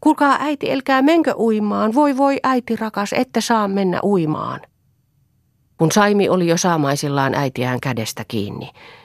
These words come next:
niin Kaisa näytti ikään kuin lapsiaan pakoon kiirehtivän ja ottamalla oikein pitkän laukan syöksyi päistikkaa järveen ja samassa katosi veden pinnan alle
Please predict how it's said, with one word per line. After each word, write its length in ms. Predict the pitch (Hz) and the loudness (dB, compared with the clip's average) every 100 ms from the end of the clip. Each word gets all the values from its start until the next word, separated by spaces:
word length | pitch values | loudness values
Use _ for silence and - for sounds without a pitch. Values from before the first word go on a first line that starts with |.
| _ - | _ 0
niin 180 | 160 | 0
Kaisa 320 | 151 214 175 151 | 2 0 0 -4
näytti 360 | 165 156 160 | -4 -6 -8
ikään 280 | 160 156 143 | -6 -6 -6
kuin 300 | - 143 143 | -6 -4 -2
lapsiaan 540 | 180 185 - 131 127 131 | -2 -4 -6 -6 -8 -4
pakoon 440 | 175 - 135 127 | -6 -4 -6 -4
kiirehtivän 760 | - 180 139 127 - 123 131 127 - - - - - | 0 0 0 -8 -10 -8 -8 -10 -16 -20 -20 -20 -2
ja 120 | 131 | 0
ottamalla 460 | 202 202 190 175 | 2 2 2 2
oikein 460 | 151 214 208 156 143 | 2 0 0 -4 -4
pitkän 480 | 190 190 - 147 143 | -4 -4 -4 -4 -2
laukan 400 | 185 202 185 151 147 | 0 0 -2 -6 -2
syöksyi 440 | 190 180 - 170 | -2 0 0 0
päistikkaa 680 | 175 180 156 127 - 143 135 | 2 2 0 -4 -8 -4 -2
järveen 600 | 147 127 135 107 117 131 - - - - | -2 -4 -6 -10 -8 -12 -14 -18 -18 -6
ja 60 | 139 | -2
samassa 420 | 165 170 147 - | 2 2 0 -4
katosi 420 | - 135 123 - 131 | -8 -8 -8 -8 -8
veden 260 | 120 117 113 | -8 -10 -10
pinnan 360 | 117 117 - | -12 -12 -12
alle 300 | - - - | -12 -14 -18